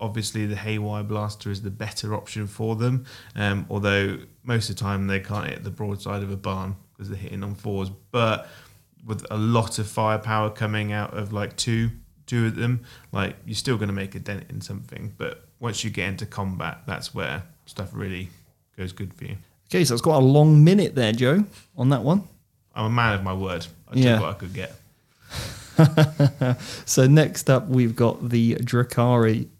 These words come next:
Speaker 2: No, not the Drukhari. We've just done the Drukhari.
Speaker 1: Yeah, more Drukhari talk.
Speaker 2: No, uh,
Speaker 1: Ravages.
Speaker 2: no, we can't. No, no, no, no, no. We're gonna move on to the craft world, I should have said. Uh, and I'm gonna c-,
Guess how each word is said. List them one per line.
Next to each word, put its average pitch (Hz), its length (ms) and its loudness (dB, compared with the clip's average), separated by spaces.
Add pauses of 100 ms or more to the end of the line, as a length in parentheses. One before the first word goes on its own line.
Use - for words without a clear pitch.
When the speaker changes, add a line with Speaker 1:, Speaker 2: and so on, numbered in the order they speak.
(400)
Speaker 2:
No, 127 320 4
not 139 160 2
the 117 60 2
Drukhari. 117 360 0
We've 123 120 2
just 143 260 0
done 156 160 6
the 131 80 8
Drukhari. - 640 -4 (200)
Speaker 1:
Yeah, 110 120 -6
more 156 260 4
Drukhari 143 560 2
talk. - 400 -12 (120)
Speaker 2:
No, 127 440 8
uh, 131 60 0
Speaker 1:
Ravages. 110 420 2
Speaker 2:
no, 104 80 2
we 113 80 -2
can't. 110 380 -2
No, - 220 -4
no, 85 140 -6
no, 87 140 -6
no, - 100 -8
no. 53 140 -8
We're 127 100 2
gonna 156 160 8
move 160 200 10
on 127 140 6
to - 80 -2
the 120 100 -2
craft 120 380 2
world, 113 180 0
I 107 80 0
should - 240 -4
have - 80 -4
said. - 280 -6 (420)
Uh, 120 280 6
and 127 100 6
I'm 135 100 6
gonna 110 220 2
c-, - 80 -12